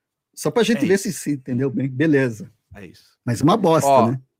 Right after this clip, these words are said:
Speaker 2: esse que o Grilo lembrou também é sensacional, hein, cara? Asterix e Obelix, os dois primeiros, é muito mais legal do que as animações, cara. Porque
Speaker 1: Nossa, e,
Speaker 2: a
Speaker 1: e
Speaker 2: voz não, não
Speaker 1: Sim.
Speaker 2: funcionou.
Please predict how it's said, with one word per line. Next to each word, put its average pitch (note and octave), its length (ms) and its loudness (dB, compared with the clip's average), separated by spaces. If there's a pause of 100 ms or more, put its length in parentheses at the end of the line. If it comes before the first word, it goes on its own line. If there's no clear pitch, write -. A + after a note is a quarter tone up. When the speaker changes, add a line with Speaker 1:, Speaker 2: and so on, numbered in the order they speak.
(340)
Speaker 2:
esse A3 260 -4
que - 80 -12
o F#3 40 -10
Grilo F#3+ 300 -8
lembrou D#3 380 -6
também G3 200 -8
é - 20 -10
sensacional, A#3+ 680 -4
hein, F#3 100 -8
cara? G2+ 340 -8 (1040)
Asterix D#3 680 -4
e G3 40 -4
Obelix, D#3 440 -4
os D3+ 160 -8
dois F3+ 200 -4
primeiros, G3 720 -8
é E3+ 100 -12
muito G3 420 -6
mais A3+ 180 -2
legal F#3 260 -2
do A3 80 -12
que - 100 -20
as G#3 60 -12
animações, G#3 720 -8
cara. G2 280 -14 (1300)
Porque D3 180 -8
Speaker 1:
Nossa, D#3 180 0
e, E3 180 0
Speaker 2:
a D#3+ 140 2
Speaker 1:
e D#3+ 60 -2
Speaker 2:
voz E3 600 -2 (240)
não, C3+ 280 -14
não C3+ 120 -12
Speaker 1:
Sim. C#3+ 140 -12
Speaker 2:
funcionou. A#2+ 440 -2